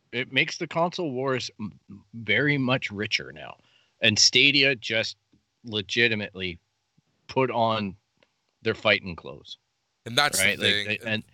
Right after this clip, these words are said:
Speaker 1: and they're getting the support out there, which blows me away. People
Speaker 2: That's
Speaker 1: are
Speaker 2: the,
Speaker 1: actually recognizing it.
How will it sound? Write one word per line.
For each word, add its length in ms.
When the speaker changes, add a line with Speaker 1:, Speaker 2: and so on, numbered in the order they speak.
Speaker 1:
and 140
they're 100
getting 360
the 60
support 500
out 220
there, 280
which 320
blows 300
me 80
away. 420
People 220
Speaker 2:
That's 180
Speaker 1:
are 40
Speaker 2:
the, 60
Speaker 1:
actually 380
recognizing 580
it. 100